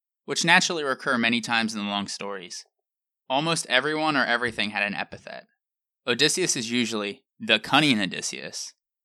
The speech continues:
The king of the gods is Zeus the cloud gatherer, or Zeus of the thunderbolt, and Athena is gray-eyed Athena, and so forth.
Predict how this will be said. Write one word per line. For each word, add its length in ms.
The 80
king 220
of 120
the 80
gods 400
is 340
Zeus 360
the 100
cloud 400
gatherer, 580
or 160
Zeus 300
of 100
the 80
thunderbolt, 640
and 120
Athena 320
is 120
gray-eyed 480
Athena, 520
and 140
so 180
forth. 360